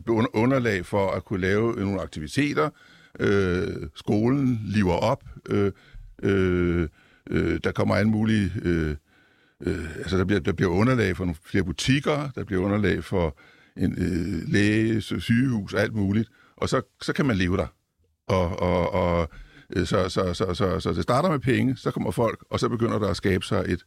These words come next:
et, et, et mere af et... et, et, et, et samfund, der lignede, eller der, det gør det jo ikke, men, men som er en moderne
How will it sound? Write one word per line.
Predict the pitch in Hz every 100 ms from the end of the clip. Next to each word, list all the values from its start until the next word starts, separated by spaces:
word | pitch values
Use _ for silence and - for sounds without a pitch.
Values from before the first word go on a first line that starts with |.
| _ _ _ _ -
et, | 90
et, | - 90 - 92
et | 92
mere | 95 107 131 98
af | 92
et... | 95 82 - - -
et, | - 85 - -
et, | 92 82 -
et, | 90
et | 87 82 _ _ _ -
samfund, | 101 104 107
der | 92
lignede, | 95 95 101 107 92 90
eller | - -
der, | 90
det | 123
gør | 127
det | 104
jo | 85
ikke, | 117 123
men, | 98 98
men | 92 85 - - _
som | -
er | 98
en | - 170
moderne | 101 127 147